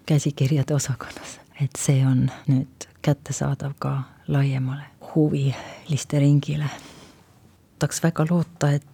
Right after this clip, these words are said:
see raamat võib-olla aitaks ka kaasa sellele, et need väiksed, aga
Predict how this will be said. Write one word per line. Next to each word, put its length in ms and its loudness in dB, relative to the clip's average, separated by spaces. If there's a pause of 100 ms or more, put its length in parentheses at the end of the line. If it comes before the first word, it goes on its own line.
(140)
see 300 2 (260)
raamat 560 0 (540)
võib-olla 440 -4 (220)
aitaks 360 0
ka 160 -14
kaasa 300 2
sellele, 520 2
et 140 -4
need 160 0
väiksed, 600 0 (420)
aga 420 0